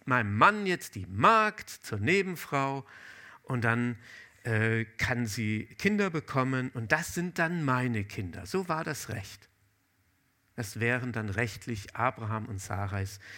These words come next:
Kinder gewesen. Die Hagar war da wie eine Schachfigur,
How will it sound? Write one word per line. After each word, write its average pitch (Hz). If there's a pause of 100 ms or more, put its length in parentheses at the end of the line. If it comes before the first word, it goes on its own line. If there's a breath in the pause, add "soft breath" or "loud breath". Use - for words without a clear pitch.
(160 loud breath)
Kinder 104
gewesen. 101 (440 loud breath)
Die 104
Hagar 127 (380 loud breath)
war 110
da 139
wie 131
eine 208
Schachfigur, -